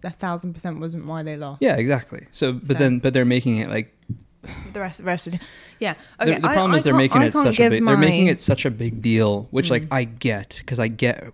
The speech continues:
Speaker 2: why it's so frustrating, and it was a do or die kind of match.
Speaker 1: Yeah.
Speaker 2: Somewhat do or die, 'cause obviously you still make the major, but, you know, it's make winner's bracket, and that happened. But, like, clearly, you know, you get beat by N Y S L,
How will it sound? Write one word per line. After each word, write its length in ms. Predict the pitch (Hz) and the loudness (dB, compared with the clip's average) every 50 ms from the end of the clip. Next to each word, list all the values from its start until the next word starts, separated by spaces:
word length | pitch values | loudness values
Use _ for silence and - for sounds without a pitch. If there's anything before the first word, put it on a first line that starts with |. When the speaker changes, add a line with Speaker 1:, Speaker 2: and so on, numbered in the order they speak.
| _ | _
Speaker 2:
why 340 | - 123 120 120 113 110 110 | -10 -4 0 0 0 0 0
it's 120 | 110 - - | -2 -4 -6
so 100 | 113 113 | -6 -6
frustrating, 640 | - - 139 127 - - - 123 120 120 120 117 113 110 | -2 0 0 0 0 -2 -2 -2 0 0 0 0 -2 -2
and 120 | 104 104 | -2 -2
it 80 | 107 107 | -4 -4
was 180 | 110 113 107 117 | -6 -6 -4 -2
a 100 | 110 117 | -2 -2
do 240 | 117 - 127 123 120 | 0 0 0 2 4
or 120 | 117 110 | 2 2
die 320 | 107 120 117 113 113 117 | 2 2 0 0 0 -2
kind 220 | 117 - 131 120 117 | -2 -2 -2 -2 0
of 60 | 110 | 0
match. 480 | 113 117 120 120 120 123 - - - - - | 0 0 0 0 -2 -4 -6 -10 -14 -12 -10
Speaker 1:
Yeah. 280 | 92 175 180 170 151 156 | -8 -8 -6 -6 -6 -2
Speaker 2:
Somewhat 320 | 160 165 151 131 113 110 | 0 2 4 4 2 2
do 120 | 123 117 113 | 0 -2 -2
or 60 | 113 | -2
die, 200 | 104 110 110 107 | -2 -2 -2 -2
'cause 120 | 104 107 120 | -2 -2 -2
obviously 280 | 110 107 104 - 110 | 0 0 -2 -4 -8
you 20 | 104 | -10
still 180 | - - 117 110 | -8 -8 -8 -6
make 380 | 101 104 107 113 - - - - | -4 -4 -4 -4 -6 -10 -14 -12
the 60 | - | -10
major, 400 | 117 113 95 - - 95 - - - | -8 -8 -8 -8 -10 -10 -12 -10 -8
but, 120 | 110 101 | -6 -6
you 80 | 104 120 | -4 -6
know, 60 | 101 | -6
it's 140 | 113 - - | -8 -6 -4
make 200 | 123 120 113 - | -2 -2 -2 -2
winner's 200 | 113 113 113 - | -4 -4 -4 -6
bracket, 440 | - - - 120 - - - - - - - - - - _ | -8 -10 -10 -10 -10 -12 -14 -14 -16 -20 -20 -20 -20 -16 _
and 120 | - 117 113 | -2 -2 -2
that 100 | 107 107 | 0 -2
happened. 300 | 110 107 107 - 110 107 | -4 -4 -4 -4 -4 -4
But, 100 | 117 113 | -2 -2
like, 160 | 131 135 - | -2 -4 -2
clearly, 520 | - 165 165 156 139 131 120 113 107 - - - _ _ _ | 0 2 2 4 4 4 4 2 0 -2 -8 -16 _ _ _
you 100 | - 135 | 0 2
know, 220 | 123 107 104 101 - - | 2 2 0 -2 -6 -4
you 140 | - 127 123 | -4 -2 0
get 380 | 120 123 120 120 120 - - _ _ _ _ _ - - - | 2 2 0 0 -2 -4 -8 _ _ _ _ _ -20 -10 -6
beat 200 | 147 160 156 - | -6 -4 -4 -2
by 160 | 131 127 127 | -2 0 0
N 140 | 127 127 120 | 0 0 0
Y 140 | 113 113 | 0 -2
S 120 | 107 - - | -4 -2 0
L, 480 | 143 147 143 139 139 135 135 127 127 | 0 2 4 4 2 2 2 0 -2